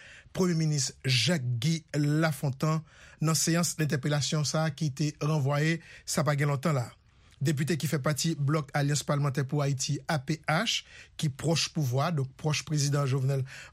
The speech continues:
Moïse, e ben, yo menm yo deside pa apye chèf gouvènman. Jean-Pierre Leroy nan yon repòtaj.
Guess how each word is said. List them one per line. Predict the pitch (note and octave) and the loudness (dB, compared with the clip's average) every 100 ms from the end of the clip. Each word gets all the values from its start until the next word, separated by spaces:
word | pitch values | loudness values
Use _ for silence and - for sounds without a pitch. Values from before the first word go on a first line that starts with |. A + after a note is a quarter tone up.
| C#3+ | -2
Moïse, | D#3 F3+ G#3 F#3+ - | 0 2 0 -2 -4
e | - D#3+ | -2 0
ben, | E3 | 2
yo | D3+ | 2
menm | D3 E3+ D#3+ | 2 2 2
yo | C#3+ | 0
deside | C#3 D#3 - C#3+ D#3 - - | 0 0 0 -2 -2 -4 -4
pa | |
apye | - E3 C3 C#3+ D3+ D3+ - - | -2 -2 -2 0 0 -2 -8 -16
chèf | - - E3+ - | -4 0 0 0
gouvènman. | D3+ C#3+ B2 A#2 - - _ - - | 0 2 0 -2 -6 -16 _ -20 -2
Jean-Pierre | D3 E3+ E3 | 0 0 0
Leroy | D3+ C#3+ C3+ C3 | 0 0 -2 -4
nan | D3 C#3 | -2 0
yon | C3 | 0
repòtaj. | B2+ B2+ - - | -2 -6 -8 -10